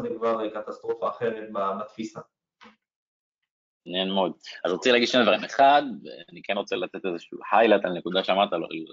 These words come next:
Speaker 2: להדגיש אותה. אמרת בעצם שמי שגר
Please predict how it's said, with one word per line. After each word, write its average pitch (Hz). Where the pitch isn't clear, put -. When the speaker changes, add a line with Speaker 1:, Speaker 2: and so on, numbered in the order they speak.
Speaker 2:
להדגיש 82
אותה. 107
אמרת 107
בעצם 107
שמי 107
שגר 107